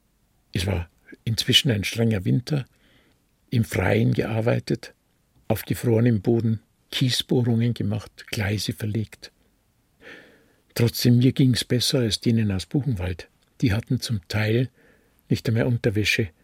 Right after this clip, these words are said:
bloß diese dünne Häftlingskleidung. Ich kam dann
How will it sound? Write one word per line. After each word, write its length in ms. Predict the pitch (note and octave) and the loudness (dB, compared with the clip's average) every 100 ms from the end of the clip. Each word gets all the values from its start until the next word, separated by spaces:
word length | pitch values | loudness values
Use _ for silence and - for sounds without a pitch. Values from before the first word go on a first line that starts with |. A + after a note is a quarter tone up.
| _ _ | _ _
bloß 340 | - B2 B2 - | -2 -2 -2 -2
diese 260 | A2+ - | -2 -2
dünne 280 | A2 B2 B2 | 0 2 2
Häftlingskleidung. 920 | A2 A#2+ - G#2+ - - G2 G2 F#2+ - _ _ _ _ _ _ _ _ _ _ _ _ _ - | 2 -2 -4 -6 -6 -6 -6 -4 -8 -10 _ _ _ _ _ _ _ _ _ _ _ _ _ -12
Ich 160 | B2 | -4
kam 220 | - A#2+ B2 | 2 2 4
dann 340 | C3 B2 | 4 2